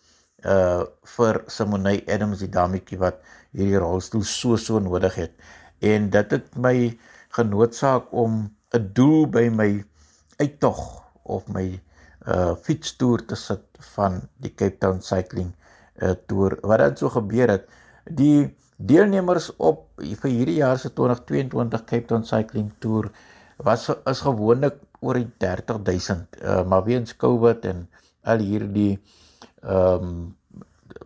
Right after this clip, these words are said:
prosesse wat, uh, ons maar moet kyk om te verhoed dat ons met die pandemie moet saamlewe, was daar slegs tweeëntwintig duisend wat nog altyd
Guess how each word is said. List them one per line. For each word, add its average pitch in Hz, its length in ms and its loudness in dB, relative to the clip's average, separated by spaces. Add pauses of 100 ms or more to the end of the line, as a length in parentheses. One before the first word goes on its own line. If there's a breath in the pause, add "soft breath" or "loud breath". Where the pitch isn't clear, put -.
prosesse 117 600 2
wat, 92 320 -4
uh, - 140 -12
ons 95 360 -6
maar 92 100 -4
moet 87 280 -10
kyk 117 240 0
om 95 140 -4
te 98 120 -10
verhoed 98 340 -2
dat 98 200 -2
ons 90 340 -6 (400 soft breath)
met 95 160 -6
die - 80 -10
pandemie 107 540 -2 (180)
moet 95 140 -10
saamlewe, 110 580 0
was 92 240 -2
daar 92 280 2
slegs - 500 -6
tweeëntwintig 120 580 0
duisend 110 320 0
wat - 160 -12
nog - 160 -18
altyd 104 380 0